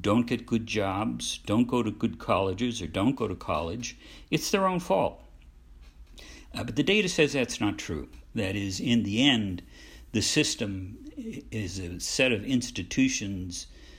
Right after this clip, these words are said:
interlocking institutions from, uh, the community you're raised in, the value of the house, uh, you own, the tax base in that community, um,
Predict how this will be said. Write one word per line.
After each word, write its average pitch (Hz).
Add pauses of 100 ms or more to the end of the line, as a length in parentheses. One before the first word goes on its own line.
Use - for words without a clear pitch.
(340)
interlocking 104
institutions 90
from, 92 (540)
uh, 90
the 87
community 107
you're 87
raised 113
in, 98
the 82
value 90
of 85
the 82
house, 110 (580)
uh, 98
you 98
own, 98
the 80
tax 110
base 95
in 87
that 87
community, 104 (600)
um, 85